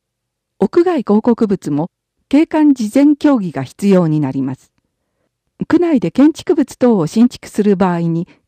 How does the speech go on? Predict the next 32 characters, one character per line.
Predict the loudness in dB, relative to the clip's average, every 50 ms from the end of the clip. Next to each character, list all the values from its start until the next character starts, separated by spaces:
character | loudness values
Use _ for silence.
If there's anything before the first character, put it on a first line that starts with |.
| -2
規 | 0 2 4
模 | 4
に | 4 4 2
応 | 2 0 0
じ | -2 -4 -8
て | -6 -6 -6 -6 -8 _ _ _ _ -2
景 | 0 0 0
観 | 0 0 2 2 2 2
事 | 2 2 2
前 | 2 2 2 2
協 | 0 0 0 0
議、 | -2 -4 -10 -14 _ _ _ _ _ _
景 | -2 0 0 0
観 | 2 2 2 2 4
法 | 4 4 4
に | 6 6
基 | 4 4 2 0
づ | -2 -2 -4 -6
く | -6 -6
行 | -4 -2 0 0
為 | 0 -2
の | -4 -4
届 | -4 -4 -4 -4 -2 -2 -2 -2
け |
出 | -2 -2
が | -4 -6
必 | -8 -10 -10 -6 -6
要 | -4 -4 -6 -8
で | -12 -16 -18
す。 | -18 _ _ _ _ _ _ _ _ _ _ _ _ _ _ _ _ _ _ _ _ _ _ _
今 | _ -2 -2 -2 -2
回、 | -4 -6 -8 -8 -10 -12